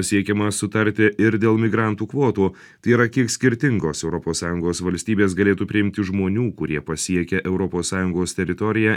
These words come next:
ne visai teisėtais keliais, bėgdami nuo negantų savo šalyse.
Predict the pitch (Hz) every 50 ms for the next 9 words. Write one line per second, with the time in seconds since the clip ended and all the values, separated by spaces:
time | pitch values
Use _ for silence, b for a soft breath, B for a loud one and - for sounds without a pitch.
0 | - 110 110 107 101 101 101 - 107 101 98 - 107 101 101 - 104 98 85 95
1 | 95 90 - - 110 113 127 127 98 82 - b b b b b b b b b
2 | - 90 101 104 101 95 104 101 104 104 107 110 110 110 110 107 104 95 101 101
3 | 101 92 113 113 101 - - - - 92 78 78 78 - - 95 98 82 - -
4 | 82 73